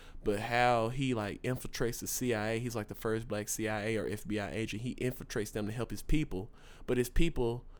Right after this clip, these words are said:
think he sells out. I just really thought I should share that with you guys, you know.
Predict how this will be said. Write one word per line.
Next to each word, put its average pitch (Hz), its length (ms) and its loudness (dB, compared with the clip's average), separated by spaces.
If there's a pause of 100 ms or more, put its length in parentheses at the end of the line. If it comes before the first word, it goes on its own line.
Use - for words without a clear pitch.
think 135 140 0
he 143 100 -2
sells 135 400 4
out. 160 300 0 (1400)
I - 60 -16
just - 480 -6
really 95 160 -4
thought 92 220 -4
I - 20 -4
should 95 160 -2
share 101 200 -2
that 92 140 -4
with 101 160 -6
you 95 60 -6
guys, 101 500 -6
you 101 80 -8
know. 104 220 -10